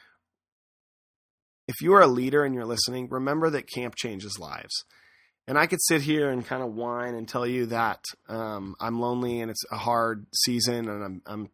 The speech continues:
I'm really busy and I'm being let down by all these people. But I do know in my heart that camp is a place that changes lives. And,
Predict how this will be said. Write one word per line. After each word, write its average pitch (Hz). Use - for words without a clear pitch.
I'm 110
really 107
busy 139
and 113
I'm 107
being 110
let 107
down 131
by 117
all 110
these 113
people. 117
But 139
I 165
do 160
know 127
in 123
my 120
heart 110
that 120
camp 131
is 127
a 120
place 117
that 113
changes 107
lives. 82
And, 117